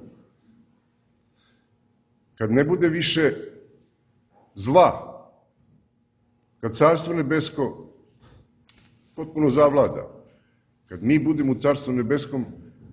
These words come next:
vidjet ćemo svetlost bez senki, nema senki, nema bolesti,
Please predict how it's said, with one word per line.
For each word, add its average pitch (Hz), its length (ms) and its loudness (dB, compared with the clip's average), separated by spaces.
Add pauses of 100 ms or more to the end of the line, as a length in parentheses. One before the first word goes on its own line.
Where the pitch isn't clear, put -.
(320)
vidjet 196 260 -4
ćemo 170 340 4 (2750)
svetlost - 840 0
bez 156 280 -2
senki, 151 520 -2 (340)
nema 143 260 -8
senki, 139 520 -10 (240)
nema - 200 -12 (120)
bolesti, 104 460 -8